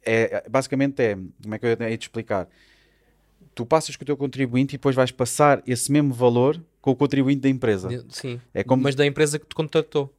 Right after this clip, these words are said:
Speaker 1: Contactou, exato. É como se tu tivesses o nif da empresa e tivesses dado na bomba de gasolina
Speaker 2: Sim,
Speaker 1: ou nas
Speaker 2: sim, sim.
Speaker 1: portagens,
Speaker 2: Yeah.
Speaker 1: percebes? Isso dá para fazer, só que pronto,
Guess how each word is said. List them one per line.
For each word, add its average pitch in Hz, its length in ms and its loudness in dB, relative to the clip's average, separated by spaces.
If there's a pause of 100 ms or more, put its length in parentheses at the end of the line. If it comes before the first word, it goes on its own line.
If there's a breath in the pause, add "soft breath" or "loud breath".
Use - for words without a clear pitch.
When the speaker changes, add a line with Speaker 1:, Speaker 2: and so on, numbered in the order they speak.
(140)
Speaker 1:
Contactou, 110 540 0
exato. 104 340 2
É 113 40 0
como 139 180 0
se - 80 -12
tu 156 80 -6
tivesses 139 400 -2
o 127 60 -2
nif 135 260 -2
da 127 100 0
empresa 127 400 0
e 123 60 -4
tivesses 123 380 0
dado 120 200 2
na 117 80 -4
bomba 113 220 0
de 104 80 -4
gasolina 98 360 -6
Speaker 2:
Sim, 87 100 -6
Speaker 1:
ou 90 60 -4
nas 98 100 -4
Speaker 2:
sim, 101 60 -4
sim. 135 100 -8
Speaker 1:
portagens, 92 440 -4
Speaker 2:
Yeah. 110 120 -10
Speaker 1:
percebes? 101 440 -4
Isso 127 220 -4
dá 127 140 6
para 131 160 -6
fazer, 107 400 -4
só 85 140 -10
que - 80 -20
pronto, 101 220 -10